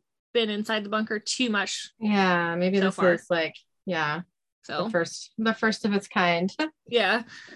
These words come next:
Speaker 1: Um, it says, "After Charlie defeats the witch, she, she says, 'Ding dong, bitches,' uh, to the Winchester." Um, this is a reference to the song "Ding Dong, the Witch is Dead" from The Wizard of Oz from nineteen thirty-nine.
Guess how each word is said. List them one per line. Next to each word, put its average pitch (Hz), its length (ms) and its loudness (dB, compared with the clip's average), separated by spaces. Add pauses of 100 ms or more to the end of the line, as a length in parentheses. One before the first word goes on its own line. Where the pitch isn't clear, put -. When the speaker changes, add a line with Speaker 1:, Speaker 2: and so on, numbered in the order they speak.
(380)
Speaker 1:
Um, 226 500 4 (100)
it 240 160 0
says, 262 300 4
"After 285 420 4
Charlie 294 380 4
defeats 262 380 -2
the 269 100 -6
witch, 233 200 0
she, - 380 0 (280)
she 240 160 0
says, 226 420 4
'Ding 254 260 2
dong, 226 300 6
bitches,' 254 440 -2 (340)
uh, 214 160 2
to 233 100 -2
the 214 60 0
Winchester." 214 680 2
Um, 214 240 4
this 220 160 2
is 254 160 -2
a 226 120 4
reference 220 460 0
to 240 60 -2
the 214 80 -2
song 214 320 4
"Ding 233 220 2
Dong, 214 260 4
the 202 80 0
Witch 202 200 -2
is 202 100 -4
Dead" 196 380 2
from 190 120 -2
The 185 80 0
Wizard 196 260 2
of 185 100 2
Oz 170 380 0
from 175 180 -4
nineteen 175 280 -6
thirty-nine. 165 420 -4